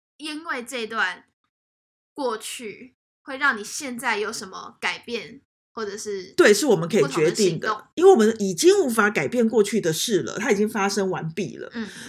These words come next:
Speaker 2: 那，可是人生未来日子还有很长啊。
Speaker 1: 嗯。
Speaker 2: 如果我选择，啊，怎么会这样，怎么会这样，就表示我停在那过去，不，
Speaker 1: 嗯。
Speaker 2: 不往前看嘛。可是如果我，我觉得，比如说，啊，假设我是被家暴的人，
Speaker 1: 嗯。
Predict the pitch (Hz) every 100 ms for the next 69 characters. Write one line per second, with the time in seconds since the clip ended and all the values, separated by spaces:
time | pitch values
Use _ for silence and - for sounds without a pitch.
0 | 254 302 233 - _ _ 247 381 294 254
1 | 320 339 359 294 339 214 196 202 226 202
2 | - - - - - - - - 349 311
3 | 214 240 - 214 151 160 165 156 185 -
4 | _ _ _ _ _ _ _ _ - 277
5 | 254 196 269 269 247 185 196 254 233 226
6 | 262 160 254 175 170 - 196 269 240 247
7 | 233 196 240 196 - 247 - _ 240 202
8 | 302 180 156 147 175 269 247 156 - -
9 | - 277 381 320 262 240 165 175 - 185
10 | 185 196 202 196 208 302 302 - _ _
11 | - 165 165 233 156 202 190 175 165 160
12 | 85 76 62 202 240 208 202